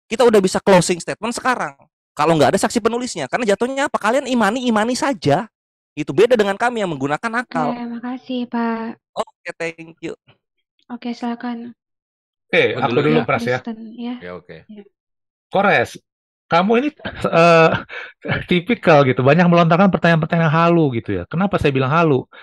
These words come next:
Speaker 3: Pertanyaanmu ini tidak ada dasar gitu, nggak bisa dijawab karena dasarnya juga nggak ada. Contoh, Anda bilang, "Kenapa, ya, dewa Kan-, Yahweh dewa Kanaan dijadikan Tuhan gitu ya,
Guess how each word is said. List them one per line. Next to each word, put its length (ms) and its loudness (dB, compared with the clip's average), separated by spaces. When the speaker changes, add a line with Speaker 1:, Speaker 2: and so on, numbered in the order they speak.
Speaker 3:
Pertanyaanmu 480 6
ini 80 4
tidak 320 6
ada 60 6
dasar 500 4
gitu, 480 -4
nggak 240 4
bisa 80 2
dijawab 320 4
karena 160 4
dasarnya 400 4
juga 240 0
nggak 160 2
ada. 160 -2
Contoh, 340 4
Anda 160 2
bilang, 320 2
"Kenapa, 460 0
ya, 240 2
dewa 240 8
Kan-, 220 0
Yahweh 320 4
dewa 240 6
Kanaan 400 4
dijadikan 420 2
Tuhan 460 2
gitu 180 0
ya, 80 0